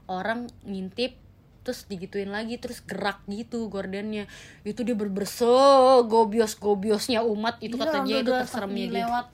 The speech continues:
Speaker 2: udah lewat jam dua belas, gila.
Speaker 1: Iya, tapi kan
Speaker 2: Gimana
Speaker 1: mana
Speaker 2: nggak
Speaker 1: tahu.
Speaker 2: takut ya?
Speaker 1: Iya.
Speaker 2: Kalau masih jam tujuh, ya udahlah, masih positive thinking. Tapi
Speaker 1: Tapi kayak
Speaker 2: untungnya ya, tamu-tamu, maksudnya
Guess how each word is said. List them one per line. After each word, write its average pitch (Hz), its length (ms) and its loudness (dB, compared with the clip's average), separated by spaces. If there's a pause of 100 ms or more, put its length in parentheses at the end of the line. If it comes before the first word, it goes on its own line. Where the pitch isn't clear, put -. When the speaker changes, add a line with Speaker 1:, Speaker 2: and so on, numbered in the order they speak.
(180)
Speaker 2:
udah 226 180 -10
lewat 226 220 -10
jam 226 160 -8
dua 233 140 -4
belas, 240 400 -6
gila. 247 240 -10 (140)
Speaker 1:
Iya, 247 160 -12
tapi 254 200 -14
kan 359 120 -8
Speaker 2:
Gimana 339 180 -2
Speaker 1:
mana 226 120 0
Speaker 2:
nggak 233 140 0
Speaker 1:
tahu. - 120 -4
Speaker 2:
takut 320 440 -2
ya? 233 140 0 (260)
Speaker 1:
Iya. 320 300 -6
Speaker 2:
Kalau 269 160 2
masih 269 220 -2
jam 269 140 4 (120)
tujuh, 254 560 0
ya 240 140 -2
udahlah, 185 300 -6
masih 190 200 -16
positive - 340 -16
thinking. 185 440 -14
Tapi - 80 -18 (340)
Speaker 1:
Tapi 254 180 -10
kayak 370 160 0
Speaker 2:
untungnya 262 260 -4
ya, 370 140 -4 (340)
tamu-tamu, 240 500 -6 (100)
maksudnya 269 280 -12